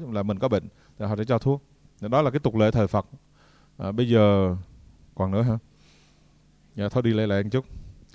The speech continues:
Giới thứ mười tám là Phật tử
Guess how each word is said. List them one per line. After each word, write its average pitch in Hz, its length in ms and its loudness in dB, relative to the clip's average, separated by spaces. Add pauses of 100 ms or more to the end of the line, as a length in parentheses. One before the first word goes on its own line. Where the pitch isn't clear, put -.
(260)
Giới 165 240 10
thứ 196 120 10
mười 147 140 6
tám 147 320 4 (2500)
là 139 140 8
Phật 143 200 10
tử 170 340 12